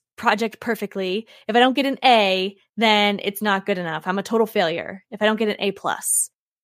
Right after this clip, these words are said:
Or, "If I didn't stick to my diet perfectly today,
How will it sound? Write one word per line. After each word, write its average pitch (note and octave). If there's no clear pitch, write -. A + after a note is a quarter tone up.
Or, A#3
"If A3+
I A3
didn't E4+
stick D#4+
to D4
my C#4+
diet B3+
perfectly B3+
today, G#3+